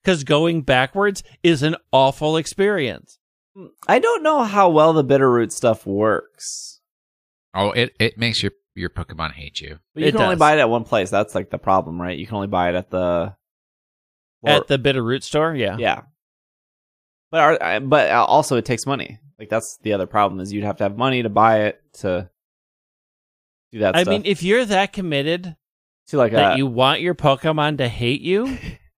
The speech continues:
Speaker 3: Yes.
Speaker 2: <laughs> you spend
Speaker 1: when the, when
Speaker 2: the
Speaker 1: the goal
Speaker 2: money.
Speaker 1: of the game is to bond with your Pokemon, then yeah, you're gonna have to spend money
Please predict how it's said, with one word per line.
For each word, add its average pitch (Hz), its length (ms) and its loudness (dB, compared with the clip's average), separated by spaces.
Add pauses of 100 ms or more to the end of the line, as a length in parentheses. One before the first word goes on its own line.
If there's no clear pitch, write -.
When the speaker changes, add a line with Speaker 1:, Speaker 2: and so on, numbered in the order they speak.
(640)
Speaker 3:
Yes. 202 440 -2
Speaker 2:
<laughs> - 0 -
you 139 140 2
spend 175 480 2
Speaker 1:
when 175 140 4
the, 175 160 2 (100)
when 170 220 4
Speaker 2:
the 165 120 6
Speaker 1:
the 175 60 4
goal 185 320 6
Speaker 2:
money. 208 160 2
Speaker 1:
of 156 60 -8
the 185 120 2
game 160 440 0
is 185 220 0
to 165 140 0
bond 135 380 2
with 170 180 -2
your 170 140 -2
Pokemon, 185 720 0
then 156 200 0
yeah, 170 140 2
you're 135 180 0
gonna 160 140 2
have 151 80 -2
to 135 120 -6
spend 165 440 0
money 135 360 -2